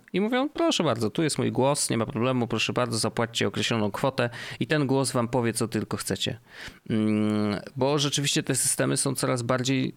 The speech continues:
dokładne i coraz lepsze, to znaczy, że faktycznie one, mm, są w stanie zastąpić takiego lektora. E, i oczywiście pytanie,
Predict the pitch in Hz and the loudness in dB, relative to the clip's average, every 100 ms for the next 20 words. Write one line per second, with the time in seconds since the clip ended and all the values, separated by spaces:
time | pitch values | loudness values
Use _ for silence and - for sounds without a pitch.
0 | - 123 - 120 101 101 135 160 - 190 | -6 -4 0 2 2 2 0 0 0 -2
1 | - 392 - 110 107 107 110 - 120 123 | 0 0 2 0 0 -2 0 0 0 0
2 | 120 - 135 - 120 - 139 143 123 131 | -2 -4 -4 -2 -2 0 0 2 2 2
3 | 143 - - 110 135 123 - 127 151 - | 0 -2 -6 -6 -2 -2 0 0 0 -2
4 | - 110 135 143 156 - - 131 110 117 | 0 2 2 2 0 0 2 2 2 0
5 | 180 - - - 117 147 196 - 143 107 | -2 -2 -2 -2 0 0 0 -2 -2 -2
6 | - - - - - - - - 120 120 | -4 -10 -18 -14 -14 -14 -8 0 2 2
7 | 123 202 202 208 - 185 147 120 - - | 2 0 2 0 2 4 2 0 -8 -6
8 | 165 160 165 160 143 127 | -4 2 2 4 4 2